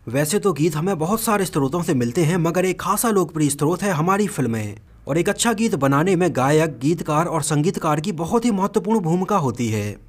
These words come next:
तो आज हम अपने इस वीडियो में बात करेंगे एक ऐसे ही बहुत ही लोकप्रिय गायक उदित नारायण की,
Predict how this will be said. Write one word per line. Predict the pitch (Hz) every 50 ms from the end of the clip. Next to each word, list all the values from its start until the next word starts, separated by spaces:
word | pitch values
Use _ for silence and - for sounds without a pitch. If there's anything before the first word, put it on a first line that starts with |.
| - _ _
तो | - 120
आज | 139 160 185 180
हम | 196 208 202
अपने | 196 - 170 202 214
इस | 202 - 139
वीडियो | 135 143 139 190 202
में | 180 196 185 127
बात | 127 127 123 -
करेंगे | - 147 165 175 147 143 170 170
एक | 151 156 151 175
ऐसे | 190 220 214 233
ही | 233 226 226
बहुत | 160 147 151 190 233 226 240
ही | 240
लोकप्रिय | 208 202 180 - - 156 151 143
गायक | 139 151 156 147 151 175 -
उदित | - 202 185 220 214 214
नारायण | 185 156 135 123 113 110 110
की, | 110 110 110 104 101 104